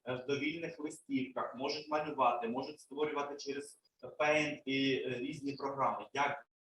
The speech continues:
дітям буде зручно, ніяких вимог немає, тому що це творчість дітей. Діти також працюють у парі.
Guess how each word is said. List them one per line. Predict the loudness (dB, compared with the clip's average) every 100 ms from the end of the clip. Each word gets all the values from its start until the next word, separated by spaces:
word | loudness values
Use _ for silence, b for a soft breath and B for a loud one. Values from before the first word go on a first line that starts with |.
| _ -6
дітям | -4 -2 -4
буде | -2 -2
зручно, | -2 -2 -6 -8 -10
ніяких | -4 -2 -2 -4 -8
вимог | -6 -4 -4
немає, | -4 0 2 2 -2
тому | -8
що | -8 -12 -2
це | -2 -2 -12 _
творчість | 0 0 0 -4 -6 -8
дітей. | -4 0 0
Діти | -2 -6 -4 -6 -6
також | -4 -2 -2 -2
працюють | -2 -4 -2 -2 -2 -4 _ _
у | 0 0 -6 _
парі. | 6 6 4 -2